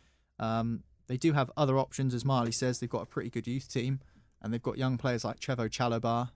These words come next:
who's come through and sort of performed under Tuchel. But you're right, they've got two centre halves that have left. Uh, I mean, what I don't understand is why Chelsea didn't look at this before. Not that they could have foreseen what happened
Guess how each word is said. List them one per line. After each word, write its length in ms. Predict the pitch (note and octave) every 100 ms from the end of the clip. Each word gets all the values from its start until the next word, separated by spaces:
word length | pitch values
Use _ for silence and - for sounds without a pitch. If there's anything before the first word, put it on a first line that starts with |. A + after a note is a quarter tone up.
| -
who's 260 | A2+ A2
come 280 | - B2 A#2+
through 340 | - A#2+ A#2 A#2 - _ _ -
and 280 | G#2+ A2
sort 180 | G#2+ G2+
of 100 | G2+
performed 400 | - - B2 B2
under 200 | A#2+ A#2
Tuchel. 480 | - B2+ A#2+ - A#2+
But 120 | B2
you're 120 | D3+
right, 240 | D#3+ G3 A2+
they've 100 | A#2+
got 160 | D3 -
two 140 | G3+
centre 280 | F3+ E3+ C3
halves 260 | C3 A#2+
that 80 | -
have 100 | F#2
left. 380 | A2+ C3 - - - _ _ _ _ -
Uh, 140 | B2
I 20 |
mean, 160 | F3+ F#3
what 160 | G3 G#3
I 120 | A3
don't 160 | D3
understand 400 | A2+ A#2 - A2
is 100 | G#2+
why 120 | C#3 B2
Chelsea 300 | - A#2 -
didn't 200 | A#2 -
look 100 | A#2+
at 80 | -
this 120 | A2+
before. 320 | - - A#2
Not 180 | C3+ B2+
that 60 | F2+
they 100 | G#2+
could 140 | -
have 60 | A2
foreseen 580 | - A2 G#2+ - A2 A#2
what 140 | A2+
happened 460 | - A2+ A#2 G#2+ G#2+